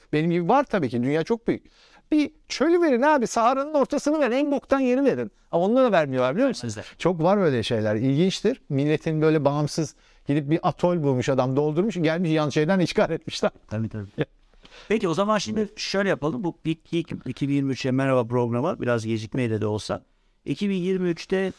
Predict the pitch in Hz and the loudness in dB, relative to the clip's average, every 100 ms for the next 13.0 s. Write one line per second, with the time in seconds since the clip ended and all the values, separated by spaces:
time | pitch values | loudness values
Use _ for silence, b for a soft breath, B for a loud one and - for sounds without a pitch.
0 | - 147 147 143 143 131 156 180 160 123 | -10 -6 -4 -4 -6 -4 -2 -2 -4 -4
1 | 120 - - 165 143 110 113 - _ _ | -4 -6 -8 -4 -2 -2 -2 -4 _ _
2 | _ - 123 - 110 135 127 123 117 113 | _ -4 -4 -2 -2 -2 -2 -2 -2 0
3 | 135 127 120 123 117 - 135 123 123 110 | 0 0 0 -2 -4 -4 -4 -4 -8 -8
4 | 110 110 135 131 127 123 120 113 - 117 | -6 -2 0 0 0 2 0 0 -6 -2
5 | 120 113 110 110 113 123 135 98 90 _ | -2 -2 -4 -6 -4 0 0 -2 -6 _
6 | _ _ - 277 - 147 139 139 131 - | _ _ -2 -2 -2 -2 -2 -2 -2 -2
7 | 110 107 - 139 156 - 120 110 113 143 | -4 -4 -2 0 0 -2 -4 -2 0 -2
8 | - - 113 156 143 120 101 92 87 78 | -4 -6 -2 0 0 -2 -4 -6 -6 -6
9 | - - - - 180 233 _ 170 170 - | -8 -16 -16 -2 0 0 _ -2 -2 -2
10 | 151 139 143 123 - 110 - _ _ _ | -4 -4 -4 -4 -2 -2 -2 _ _ _
11 | _ _ - 131 127 123 214 214 151 - | _ _ -6 -2 -2 0 -2 0 -2 0
12 | 143 143 165 - 151 139 131 117 107 | -2 -2 -4 -4 -2 0 0 0 -2